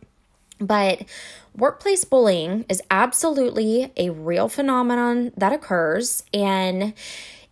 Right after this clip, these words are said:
it is so much so that there's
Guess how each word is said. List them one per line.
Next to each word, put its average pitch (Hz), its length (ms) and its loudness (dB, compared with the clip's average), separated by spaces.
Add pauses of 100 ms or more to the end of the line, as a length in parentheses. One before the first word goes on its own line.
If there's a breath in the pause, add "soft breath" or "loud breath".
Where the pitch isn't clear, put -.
it - 200 -2
is - 100 -2
so 440 300 2
much 320 200 2
so 175 680 2
that 196 480 2
there's 214 180 0